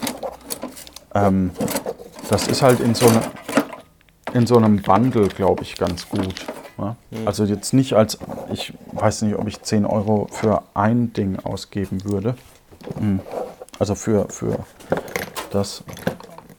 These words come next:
Speaker 1: Aber, ähm, ich hab eh schon überlegt, ob ich nicht eben einen Familienaccount mal wegen Cloud und so, dass, dass
Speaker 2: Ja.
Speaker 1: meine Mutter nicht ständig dieses, ah, die iCloud ist voll bekommt.
Speaker 2: Ja.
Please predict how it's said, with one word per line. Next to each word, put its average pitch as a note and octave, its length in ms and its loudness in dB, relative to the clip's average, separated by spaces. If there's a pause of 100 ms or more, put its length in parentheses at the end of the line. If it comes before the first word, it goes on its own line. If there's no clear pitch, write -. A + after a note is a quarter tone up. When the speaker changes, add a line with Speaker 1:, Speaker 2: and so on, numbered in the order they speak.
(180)
Speaker 1:
Aber, G2 500 2 (100)
ähm, F#2+ 360 0 (420)
ich - 80 -2
hab - 160 -2
eh A#2+ 120 2
schon A2+ 220 0
überlegt, G2+ 440 0
ob - 100 -6
ich - 180 -8
nicht - 320 -4 (160)
eben G#2+ 240 -4
einen G#2 120 -2
Familienaccount G#2 1120 0
mal G2+ 240 0
wegen G2+ 260 -4
Cloud G#2+ 480 0
und G2+ 140 -6
so, G#2 180 -2
dass, G2 300 -6 (120)
dass G#2+ 140 -4
Speaker 2:
Ja. F3+ 140 8
Speaker 1:
meine G#2 160 2
Mutter A2+ 320 -2
nicht G#2 180 -2
ständig A2 460 -2 (580)
dieses, G#2 540 0 (200)
ah, A2 180 8
die G#2+ 120 2
iCloud G#2+ 500 2
ist G2 120 -6
voll G2+ 260 4
bekommt. G#2 560 0 (460)
Speaker 2:
Ja. A2+ 160 0